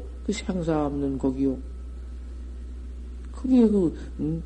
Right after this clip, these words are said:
견성 성불도리란 말이요. 송월 만창시다. 솔달이 올라와서 창에 가득한 때, 그거 고다 그 무슨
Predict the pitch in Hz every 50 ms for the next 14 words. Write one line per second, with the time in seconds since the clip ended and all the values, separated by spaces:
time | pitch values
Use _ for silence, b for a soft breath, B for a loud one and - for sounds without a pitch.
0 | - - - - 131 139 143 143 135 143 151 147 131 - - 135 123 127 180 196
1 | - - 233 214 180 208 220 214 202 190 220 233 240 247 233 247 - - - -
2 | - - - - - - - - - - - - - - - - - - - -
3 | - - - - - - 226 180 147 135 131 123 117 117 113 120 117 113 110 110
4 | - - 127 123 120 - - 117 127 110 98 B B B B B - - - 185
5 | 165 - - 127 120 117 117 113 113 113 117 113 113 113 113 113 113 113 110 110
6 | - 123 113 98 B B B B B B - - - - 180 170 139 - - 71
7 | 71 - 78 - - - 76 - - - - 220 196 160 - - 156 131 - -
8 | - - - - - - - - - 247 220 214 214 - 196 165 - 175 160 156
9 | 147 151 151 147 147 135 135 131 143 135 131 127